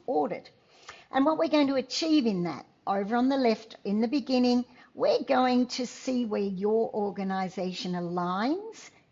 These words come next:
to the Five Practices Leadership System.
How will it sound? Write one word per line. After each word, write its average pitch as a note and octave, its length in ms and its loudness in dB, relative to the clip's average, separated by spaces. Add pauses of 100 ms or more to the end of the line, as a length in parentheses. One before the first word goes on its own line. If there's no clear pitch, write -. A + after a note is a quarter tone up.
to G#4 200 2
the D3 80 -6
Five F3+ 380 -4
Practices - 640 -10
Leadership E3+ 500 -6 (220)
System. - 440 -8